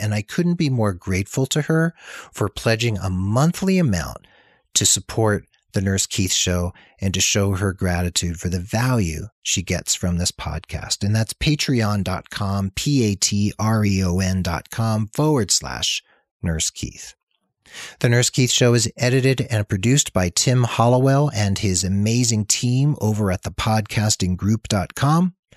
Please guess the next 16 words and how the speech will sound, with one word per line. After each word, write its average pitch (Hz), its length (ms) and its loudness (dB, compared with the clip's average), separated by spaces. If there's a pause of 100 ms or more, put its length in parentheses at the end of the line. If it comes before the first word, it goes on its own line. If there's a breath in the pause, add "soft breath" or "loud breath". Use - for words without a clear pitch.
(300 loud breath)
Social 113 400 2
media 120 420 2
and 113 180 2
promotion 135 420 2
are 147 100 4
handled 156 420 2
by 160 160 0
the 165 340 0
equally 117 380 0
amazing 92 640 0
Mark 104 460 0 (120)
Cappy 90 380 -2
Speeson. 101 580 0 (320 loud breath)
I 104 120 0
am 101 140 2
eternally 101 920 0